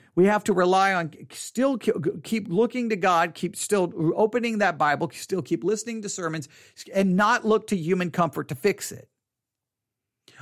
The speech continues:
When we're on the spiritual mountaintop, I think one of the ways to protect us is, one, to ensure that we don't take our time of spiritual victory as an opportunity to look down on others, condemn others,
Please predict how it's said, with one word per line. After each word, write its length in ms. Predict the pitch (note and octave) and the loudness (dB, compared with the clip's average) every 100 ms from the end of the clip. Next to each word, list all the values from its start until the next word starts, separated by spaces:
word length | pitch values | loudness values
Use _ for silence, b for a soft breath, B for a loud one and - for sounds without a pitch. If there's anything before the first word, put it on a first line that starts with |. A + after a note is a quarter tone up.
| B2 | -2
When 160 | F3 G#3 | 2 4
we're 140 | A#3+ | 4
on 60 | G#3+ | 2
the 80 | |
spiritual 500 | G3+ - A3 G3 F3+ D#3 | 2 4 4 4 2 2
mountaintop, 920 | G3+ D4+ - F#3+ - C#3+ A2+ - _ _ _ _ _ _ | 4 4 2 0 -2 -2 -4 -6 _ _ _ _ _ _
I 80 | E3+ | -6
think 180 | G#3+ F3 | -4 -4
one 200 | G#3+ G#3 | -4 -2
of 40 | |
the 80 | F#3 | 0
ways 260 | G3 F#3 E3 | 0 0 -2
to 100 | - | -8
protect 420 | C3 A3 A3+ - | -4 0 0 0
us 140 | C#3+ | -4
is, 160 | C3+ B2+ | -4 -2
one, 220 | G3+ G3 | 0 0
to 160 | - D3+ | 0 -2
ensure 600 | C#3+ - G3+ G3 D3 B B B | -2 -2 0 0 0 B B B
that 120 | D#3+ | -2
we 120 | E3+ F#3 | 2 2
don't 280 | F#3+ D#3+ - | 0 -4 -4
take 320 | F3+ E3 - | -2 -2 0
our 300 | E3+ E3 b b _ | 2 2 b b _
time 320 | - F3+ F3+ | -8 -6 -6
of 120 | C3+ | -10
spiritual 460 | - F#3 F#3 D3+ D3 | -8 -6 -4 -6 -8
victory 500 | B2+ G3+ - C#3+ C3 B | -6 -8 -8 -10 -10 B
as 160 | D#3 D3 | -4 0
an 120 | E3 | 2
opportunity 720 | F3+ D3 B2+ G3+ F3+ B2+ B2 b | 0 -2 -2 -2 0 -4 -8 b
to 120 | - D#3+ | -4 0
look 240 | G3+ F#3+ | 0 0
down 260 | E3+ D#3+ D#3 | 0 0 0
on 180 | D3 | -2
others, 380 | C#3 D3 C#3 C3 b b | -4 -4 -6 -10 b b
condemn 520 | G3 D3+ C#3 G3+ G#3+ | -2 0 2 2 2
others, 460 | D3+ C3 D3 C3+ | -2 -4 -4 -6